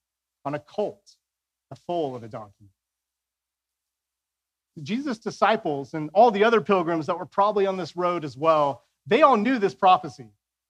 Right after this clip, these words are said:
It would have been something they grew up hearing all the time. And so as they bring him this donkey, they understand this is a coronation ceremony.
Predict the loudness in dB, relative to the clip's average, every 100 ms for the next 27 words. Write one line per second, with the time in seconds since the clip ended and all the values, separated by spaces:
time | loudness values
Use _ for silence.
0 | _ -2 0 0 -2 -2 0 0 -2 -4
1 | -2 -2 -2 -6 -4 -6 -2 -2 -2 -4
2 | -4 -2 -2 -6 -16 -20 _ _ _ _
3 | _ -16 -4 0 0 2 0 2 0 2
4 | 4 2 0 -2 2 2 0 -6 -4 -2
5 | -2 -4 -10 -8 -6 -4 -6 -10 -20 _
6 | _ _ _ _ _ _ -4 -2 -2 -4
7 | -2 2 2 2 -2 -6 -6 -10 -12 -16
8 | -18